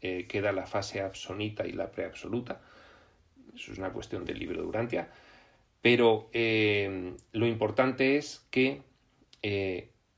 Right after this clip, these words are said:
como los fragmentos están distribuidos en el espacio-tiempo, es decir, como dentro del sueño hay afección del tiempo, algunos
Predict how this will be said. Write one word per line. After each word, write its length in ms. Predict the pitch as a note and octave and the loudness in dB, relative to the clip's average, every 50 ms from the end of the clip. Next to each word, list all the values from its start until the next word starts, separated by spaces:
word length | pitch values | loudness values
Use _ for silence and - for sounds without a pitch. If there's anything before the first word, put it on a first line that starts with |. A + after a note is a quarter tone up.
| _ _ _ _ _ _ _ _ _ _ _ _ _ _ _ _ _ _ _ _ _ _ _ _ | _ _ _ _ _ _ _ _ _ _ _ _ _ _ _ _ _ _ _ _ _ _ _ _
como 200 | - A#2 A#2 A2+ | -2 0 2 2
los 180 | A2 A2+ A2 - | 2 0 0 0
fragmentos 560 | A#2 A2 G#2+ G#2+ A#2+ B2+ B2+ B2+ D3 C#3 B2+ | 2 2 2 2 2 0 0 0 0 0 -2
están 240 | C3 B2+ - C3 C3+ | -2 -2 -2 0 0
distribuidos 540 | C3+ C3 - - C#3 C3+ C#3+ C#3 B2+ A2 G#2+ | 0 0 0 2 4 6 6 6 6 4 2
en 80 | G#2+ | 0
el 60 | G2+ G2 | 0 -2
espacio-tiempo, 720 | G2 - - A#2+ A#2 - C3 B2 C3+ C#3+ C#3 C3 - C3 | 0 2 2 2 2 2 0 2 4 4 4 4 4 2
es 40 | B2 | 2
decir, 280 | A#2+ A2 - A#2+ G#2+ - | 2 2 0 -2 -4 -2
como 260 | - G2+ G2 G2 F#2+ | -4 -2 -2 -2 0
dentro 340 | F#2+ A#2 C#3+ F3 E3+ - D#3 | 4 4 4 4 4 4 2
del 100 | D3 C#3 | 2 2
sueño 300 | - D#3+ D3+ D3 C3+ B2 | 2 0 0 2 2 2
hay 100 | A#2 B2 | 0 0
afección 500 | B2 - - B2+ - - - C3 C3 C3+ | 0 0 -4 -8 -6 -2 0 0 2 2
del 140 | C3+ B2+ B2+ | 0 -2 0
tiempo, 420 | C#3 C#3+ C#3 C3+ - D3 - - - | 0 0 0 2 0 -2 -2 0 0
algunos 680 | A#2+ A#2 A#2+ A#2+ C#3 F#3+ G3+ F3+ F3+ F#3+ F#3 - - | 2 2 2 2 2 2 2 2 2 0 -2 -6 -12